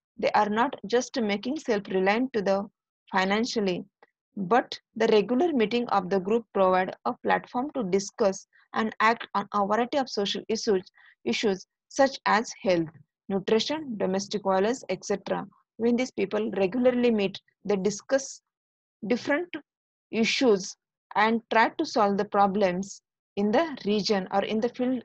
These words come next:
in the life of the woman. This is a picture which is shown here, how the self-help group meeting is held here,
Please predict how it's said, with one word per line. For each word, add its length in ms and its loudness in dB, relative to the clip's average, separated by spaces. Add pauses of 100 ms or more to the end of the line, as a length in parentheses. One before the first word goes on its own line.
(160)
in 120 -2
the 100 2
life 320 2
of 180 -2
the 140 -4 (300)
woman. 400 -4 (1800)
This 200 -4
is 180 0
a 240 2 (160)
picture 400 -4
which 180 -4
is 100 -2
shown 340 0
here, 280 -4 (560)
how 160 2
the 120 2
self-help 540 0
group 220 0
meeting 340 -2
is 320 -6 (600)
held 200 2
here, 260 0